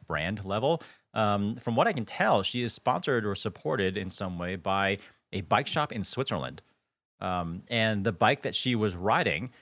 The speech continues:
it, she was on a Scott. Um, I believe it was an Addict. And she had a curious mix of Shimano and sram on there. Uh, I think it was a uh, Shimano Dura A S D I two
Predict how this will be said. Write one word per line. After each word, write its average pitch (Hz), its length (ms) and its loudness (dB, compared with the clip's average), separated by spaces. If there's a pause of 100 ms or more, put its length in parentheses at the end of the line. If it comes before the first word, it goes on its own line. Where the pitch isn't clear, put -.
(380)
it, 104 200 -4
she 117 100 0
was 101 100 0
on 107 120 2
a 156 40 -2
Scott. - 480 2 (260)
Um, 98 440 0 (480)
I 101 60 -10
believe 107 280 -4
it 110 60 0
was 101 140 -2
an 101 180 -4
Addict. 104 400 2 (840)
And 117 460 2
she 135 140 0
had 143 280 2
a 113 220 0 (140)
curious 139 420 2
mix 104 440 -2 (100)
of 101 380 0
Shimano 110 580 0
and 98 140 -6
sram 98 540 -8
on 139 160 -12
there. 143 260 -6 (580)
Uh, 85 440 -4
I 85 80 -10
think 92 140 -8
it 90 60 -8
was 87 140 -6
a 85 220 0 (680)
uh, 92 340 -2
Shimano 131 500 2
Dura 120 200 4
A 113 80 2
S 104 80 -2
D 113 140 0
I 104 100 2
two 110 540 -2